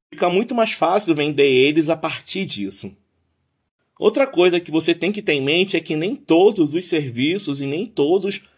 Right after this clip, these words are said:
é, precisam de investimento inicial. A Marie Kondo, por exemplo, eu não tenho muita certeza que eu não conheço a biografia dela,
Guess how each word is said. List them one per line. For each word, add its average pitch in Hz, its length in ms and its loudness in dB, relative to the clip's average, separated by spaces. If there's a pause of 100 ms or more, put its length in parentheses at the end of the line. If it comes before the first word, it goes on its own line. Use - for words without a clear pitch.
(180)
é, 139 360 4
precisam 180 440 0
de 175 120 0
investimento 170 520 0
inicial. 165 600 0 (140)
A 156 100 2
Marie 156 300 2
Kondo, 143 340 2
por 131 160 -2
exemplo, 117 640 -2 (100)
eu 139 220 -2
não 180 200 -2
tenho 214 240 2
muita 139 220 -4
certeza 127 480 -4
que 123 100 -12
eu 117 40 -4
não 113 100 -6
conheço 151 420 -4
a 151 40 -4
biografia 120 520 -2
dela, 123 360 0